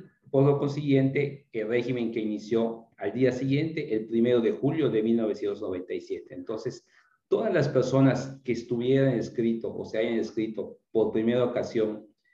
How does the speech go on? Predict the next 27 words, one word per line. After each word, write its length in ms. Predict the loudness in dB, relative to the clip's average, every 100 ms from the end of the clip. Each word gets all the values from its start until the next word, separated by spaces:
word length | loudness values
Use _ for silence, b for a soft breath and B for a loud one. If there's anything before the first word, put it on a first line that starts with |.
| _ _
de 180 | -4 0
mil 140 | 2 4
novecientos 520 | 2 -2 -2 -2 0
setenta 380 | -6 -6 -4 -6
y 120 | -6
tres 380 | -6 -8 -12 _ _ _ -6
al 240 | -6 0
treinta 380 | 4 4 4 0
de 120 | 0
junio 520 | 0 0 0 -2 -6 -16 _ -6
de 160 | -2
mil 160 | 0 0
novecientos 360 | -2 -2 -2
noventa 280 | -2 -6 -6
y 60 | -6
siete, 500 | -6 -6 -6 -10 B B B
están 380 | -4 2 4 4
en 100 | 2
el 100 | 0
régimen 520 | -2 -2 -4 -6 -8
anterior 680 | -10 -4 -2 2 0 -2 -2
o 140 | 2 2
mil 140 | 2
novecientos 680 | 2 0 -2 -8 -8 -10 -8
setenta 400 | -6 -4 -2 -2
y 80 |
tres. 340 | -2 -6 -8